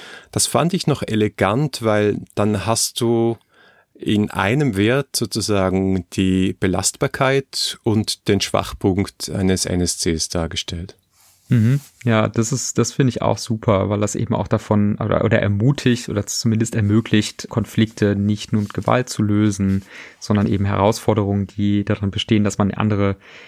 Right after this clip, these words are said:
Speaker 2: Charaktere, äh, irgendwie überwindet, dass man das eben auch ganz, ganz viel, ganz, ganz verschiedene Möglichkeiten machen kann, ne? Irgendwie über soziale Interaktionen oder durch den Einsatz von Mythos-Fähigkeiten, die man vielleicht vorher auch noch gar nicht so auf dem Schirm hat, ne? Also das,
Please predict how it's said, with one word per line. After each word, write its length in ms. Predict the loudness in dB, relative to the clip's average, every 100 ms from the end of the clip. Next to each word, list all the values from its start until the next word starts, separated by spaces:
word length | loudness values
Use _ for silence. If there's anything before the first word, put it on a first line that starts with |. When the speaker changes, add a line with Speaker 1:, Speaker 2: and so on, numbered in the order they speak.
| -20 -20 _ -10
Speaker 2:
Charaktere, 800 | -2 0 0 0 2 4 2 0
äh, 240 | 0 0 2
irgendwie 220 | 2 0
überwindet, 600 | 0 2 4 4 2 0
dass 160 | -2 0
man 60 |
das 160 | 0 0
eben 160 | 0
auch 180 | 0 -2
ganz, 200 | -2 -2
ganz 160 | -2 -2
viel, 220 | -2 -2
ganz, 260 | 0 -2 0
ganz 140 | -2
verschiedene 340 | -2 0 2
Möglichkeiten 580 | 2 0 -4 -6 -4 0
machen 240 | 0 0 -4
kann, 300 | -2 -2 0
ne? 220 | 0 0
Irgendwie 320 | 0 0 0
über 180 | 0 -2
soziale 760 | -2 -4 0 2 4 4 2 -2 -12 -20 -20 -20 -20 -2
Interaktionen 1080 | 0 2 0 -2 -2 2 4 4 2 0 -2
oder 240 | -2 0
durch 100 | 0
den 140 | -2
Einsatz 320 | 0 0 0 -2
von 180 | -2
Mythos-Fähigkeiten, 880 | -2 0 -2 -2 2 2 2 -2 0
die 60 | 2
man 100 | 2
vielleicht 240 | 0 -2
vorher 460 | 0 0 2 0 -2
auch 240 | -2 0
noch 140 | 0 0
gar 160 | 2
nicht 120 | 2
so 100 | 0
auf 100 | -2
dem 80 | -2
Schirm 340 | 0 2 2 2
hat, 220 | -2 -2
ne? 80 | -2
Also 200 | 0 -2
das, 260 | -2 -6